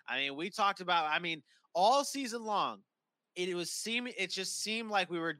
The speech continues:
always saying it's gonna be the Lakers coming out of the West.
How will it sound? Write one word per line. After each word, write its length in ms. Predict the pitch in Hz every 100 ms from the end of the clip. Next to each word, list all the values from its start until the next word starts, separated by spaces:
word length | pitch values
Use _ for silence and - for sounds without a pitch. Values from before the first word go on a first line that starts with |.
| -
always 460 | 190 233 240 220
saying 560 | - 202 196 175 170 165 - _ _ -
it's 220 | 160 160
gonna 140 | 170
be 120 | 151 147
the 100 | 143
Lakers 580 | 202 226 226 220 - -
coming 180 | 151 151
out 80 | 151
of 60 |
the 60 | 151
West. 480 | 214 220 - -